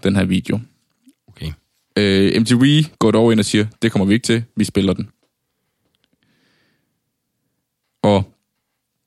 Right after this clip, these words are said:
Speaker 1: de vil, altså, der er flere medier, der ikke rigtig vil trække den her video tilbage, og Eminem vil, eller hvad hedder det, Michael Jackson vil jo også have en officiel undskyldning af Eminem. Han vil have, at han trækker nummeret tilbage, altså fjerner det helt.
Speaker 2: Mm.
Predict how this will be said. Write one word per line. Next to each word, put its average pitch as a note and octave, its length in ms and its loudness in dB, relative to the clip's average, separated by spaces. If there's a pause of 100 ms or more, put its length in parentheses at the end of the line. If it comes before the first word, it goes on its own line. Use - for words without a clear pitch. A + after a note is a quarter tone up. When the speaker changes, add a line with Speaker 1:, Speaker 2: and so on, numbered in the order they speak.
(1600)
Speaker 1:
de A2+ 80 2
vil, - 140 0 (100)
altså, A2 180 -2 (440)
der A2 80 0
er A2+ 40 0
flere B2 200 0
medier, A2 220 2
der G2+ 80 0
ikke G2+ 160 0
rigtig G2+ 180 -4
vil F#2 100 -2
trække - 240 -4
den G2 100 0
her F#2+ 60 0
video F#2+ 280 -2
tilbage, G2 680 -2
og F#2 160 -2 (920)
Eminem G#2 360 2
vil, G#2 240 2
eller G2+ 60 0
hvad F#2+ 120 0
hedder F#2 160 2
det, F#2 200 0
Michael G2+ 260 -2
Jackson A#2 280 0
vil G2+ 100 2
jo G2+ 120 4
også A2 220 0
have A2 160 -2
en - 100 -6
officiel B2 440 0
undskyldning A2+ 480 2
af G#2 80 2
Eminem. A2 260 2 (280)
Han F#2+ 140 -2
vil F#2 80 -2
have, G#2 120 -2
at A2 60 0
han G2+ 100 0
trækker G2 300 -2
nummeret G#2 360 2
tilbage, A2 540 0 (280)
altså G2 180 -4
fjerner A2+ 380 0
det G#2+ 120 -2
helt. C3 360 -2
Speaker 2:
Mm. F#2 140 -2